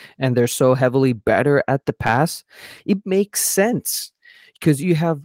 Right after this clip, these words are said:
when you have Mike Evans, Julio Jones, Chris Godwin, Russell Gage, and Tom Brady throwing the football around, obviously you're gonna be good at the pass,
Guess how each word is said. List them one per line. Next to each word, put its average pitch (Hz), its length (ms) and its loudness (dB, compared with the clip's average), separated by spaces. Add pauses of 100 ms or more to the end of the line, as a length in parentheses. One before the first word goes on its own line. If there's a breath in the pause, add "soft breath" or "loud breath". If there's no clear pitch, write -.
when 151 240 0
you 165 100 0
have 156 280 2 (120)
Mike 139 500 2
Evans, 170 540 0 (120)
Julio 160 560 2
Jones, 143 680 0 (440)
Chris 151 360 -2
Godwin, 131 920 0
Russell 120 640 0
Gage, 117 540 2
and 117 240 -4
Tom 131 440 0
Brady 120 440 2
throwing 117 360 0
the 107 80 -2
football 110 520 -2
around, 92 400 -8 (880 loud breath)
obviously 147 580 2
you're 127 140 4
gonna 135 180 0
be 123 120 -2
good 127 240 -2
at 117 180 -6
the - 60 -8
pass, - 480 -6